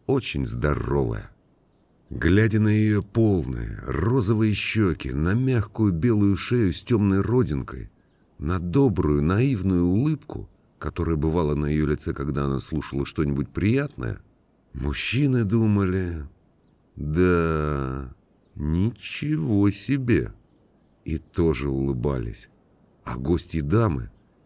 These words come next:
не могли удержаться, чтобы вдруг среди разговора не схватить ее за руку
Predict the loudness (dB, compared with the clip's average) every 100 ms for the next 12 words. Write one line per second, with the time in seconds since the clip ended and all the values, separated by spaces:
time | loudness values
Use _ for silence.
0 | _ 0 2 2 2 4 4 2 0 -2
1 | -2 -4 -6 -2 -2 0 2 0 -2 -18
2 | _ _ _ -6 0 0 2 2 0 2
3 | 2 2 0 -4 _ _ _ -4 -4 0
4 | 0 0 0 2 2 2 2 0 -6